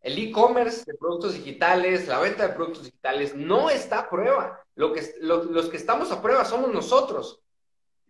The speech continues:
Porque, porque al fin y al cabo, Arturo, tú y yo no inventamos estrategias de venta. Tú y yo aprendimos estrategias de venta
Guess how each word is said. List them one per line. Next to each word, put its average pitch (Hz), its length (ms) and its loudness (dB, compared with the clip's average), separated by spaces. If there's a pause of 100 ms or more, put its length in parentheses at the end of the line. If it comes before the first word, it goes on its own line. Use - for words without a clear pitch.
(160)
Porque, 175 380 0
porque 185 280 0
al 190 100 -2
fin 254 160 -12
y 302 40 0
al 285 120 0
cabo, 233 240 6
Arturo, 233 560 4
tú 247 140 -4
y 269 100 -2
yo 254 180 6
no 226 240 4
inventamos 196 680 -2
estrategias 135 600 -10
de 117 80 -4
venta. 233 460 -4 (720)
Tú 214 160 -2
y 220 80 -4
yo 247 340 8
aprendimos 151 920 0
estrategias 165 640 -8
de 139 80 -4
venta 185 600 -2